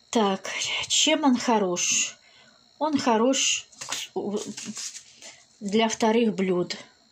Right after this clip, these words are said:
Подливки, соусы. Это средний ранний. Уборку производят на восьмидесятый, восемьдесят пятый день. Розетка листьев прямо стоячая,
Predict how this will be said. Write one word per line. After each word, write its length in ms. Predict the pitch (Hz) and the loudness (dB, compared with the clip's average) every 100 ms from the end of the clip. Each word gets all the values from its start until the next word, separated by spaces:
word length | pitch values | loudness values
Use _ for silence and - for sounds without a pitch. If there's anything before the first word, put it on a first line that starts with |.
| _ | _
Подливки, 680 | 202 196 220 269 262 - 196 | 0 4 4 4 2 -4 -6
соусы. 760 | - 233 254 240 - 220 220 - - - - _ _ - - _ | 0 2 2 0 0 0 0 -4 -20 -20 -20 _ _ -20 -20 _
Это 240 | 233 233 | -2 0
средний 540 | 226 - 277 254 202 202 | 0 2 2 4 4 4
ранний. 560 | 226 294 294 262 262 - _ - _ _ _ _ _ _ _ _ | 4 2 2 2 2 -8 _ -20 _ _ _ _ _ _ _ _
Уборку 440 | 233 208 233 214 220 | 0 4 4 2 0
производят 800 | 220 214 180 202 202 185 190 214 | 4 4 4 2 4 4 0 2
на 160 | 202 | 2
восьмидесятый, 840 | 190 190 208 190 202 - 196 180 196 | 4 2 2 2 2 2 0 2 0
восемьдесят 560 | 190 - 190 - - | 0 0 0 -2 0
пятый 480 | - 185 175 - 175 | 2 2 2 0 0
день. 440 | 170 214 233 302 - _ - _ _ _ _ _ _ _ - | 0 4 4 2 -6 _ -20 _ _ _ _ _ _ _ 0
Розетка 580 | 214 196 254 285 - 226 | 2 2 2 0 2 2
листьев 400 | 202 - 190 185 | 2 0 -2 2
прямо 260 | 214 220 | 2 4
стоячая, 960 | 226 - 240 202 175 - - 185 175 | 2 0 2 4 2 2 2 2 -2